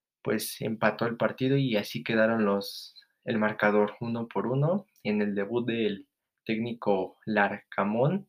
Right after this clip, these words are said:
del Puebla tras la salida de Juan Reynoso, ¿no? Partido bastante serio para las Chivas. Se esperaba, como les repito, muchísimo y,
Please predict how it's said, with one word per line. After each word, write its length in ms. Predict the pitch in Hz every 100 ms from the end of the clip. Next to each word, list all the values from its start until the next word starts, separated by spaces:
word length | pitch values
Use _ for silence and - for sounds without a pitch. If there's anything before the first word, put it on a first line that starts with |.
| _ -
del 240 | 98 -
Puebla 560 | - 131 139 151 156 -
tras 140 | 101
la 80 | 98
salida 240 | - 107
de 120 | 107 104
Juan 220 | 107 107
Reynoso, 480 | 104 101 98 - 95
¿no? 360 | 107 151 - - - - - - - - _ _ - -
Partido 480 | 120 113 - 123 117
bastante 840 | 107 - 117 113 120 113 101 95
serio 420 | - 127 120 113 110
para 240 | 98 98
las 320 | 98 98 101
Chivas. 640 | - 131 135 151 - - _ _ _ _ _ _ _ - -
Se 80 |
esperaba, 560 | - - 107 110 113 117
como 260 | 107 101 101
les 200 | 101 98
repito, 600 | 107 113 117 120 127 _ _
muchísimo 680 | 113 110 104 120 120 139 139
y, 260 | 117 98